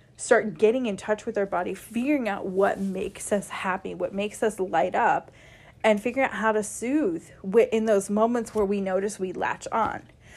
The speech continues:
Like, as I was doing this for myself, I, and I was recognizing certain behaviors that I would do when I was really, really trying to seek out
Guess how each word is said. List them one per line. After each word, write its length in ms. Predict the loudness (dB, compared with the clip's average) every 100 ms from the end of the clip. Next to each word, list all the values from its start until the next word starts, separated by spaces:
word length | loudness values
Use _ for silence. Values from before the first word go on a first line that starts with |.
| -6 -2
Like, 120 | 4
as 180 | 6 6
I 160 | 6
was 240 | 6 4 0
doing 240 | -2 -2
this 180 | -4 -4
for 100 | -6
myself, 800 | -6 -6 -2 0 0 -2 -6 -18 -20 -20 -20 -20 -20 -14 2
I, 180 | 6 6
and 440 | 4 0 0 -4 0
I 160 | 4
was 200 | 4 4
recognizing 640 | 6 6 4 2 2 2 0
certain 260 | 0 0
behaviors 640 | 0 2 6 6 4 -2 -2
that 160 | -2 2
I 200 | 2 2
would 280 | 0 -4
do 580 | -6 0 2 2 2 -4 -10 -8
when 300 | 0 0 0
I 200 | 0 0
was 220 | 0 -4
really, 360 | -4 -2 0
really 260 | 2 2 2
trying 320 | -4 -4 -4
to 80 | -4
seek 420 | -10 -8 -8 -8 -12 -4
out 420 | -4 -4 -10